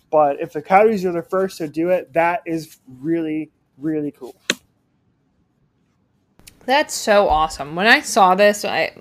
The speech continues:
Speaker 2: when I saw this today, um, I thought it was the coolest thing ever. First of all,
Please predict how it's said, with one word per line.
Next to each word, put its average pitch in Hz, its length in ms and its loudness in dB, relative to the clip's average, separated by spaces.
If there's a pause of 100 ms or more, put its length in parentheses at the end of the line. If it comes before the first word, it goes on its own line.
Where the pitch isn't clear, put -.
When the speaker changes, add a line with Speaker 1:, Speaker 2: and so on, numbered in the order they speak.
(280)
Speaker 2:
when 202 160 -4
I 214 80 2
saw 214 220 4
this 214 180 -2
today, 220 400 6 (640)
um, 175 600 0 (800)
I 214 180 4
thought 247 220 4
it 247 80 4
was 240 160 2
the 214 140 2
coolest 208 320 0
thing 190 120 -2
ever. 165 160 -2
First 220 340 2
of 214 80 -2
all, 175 320 0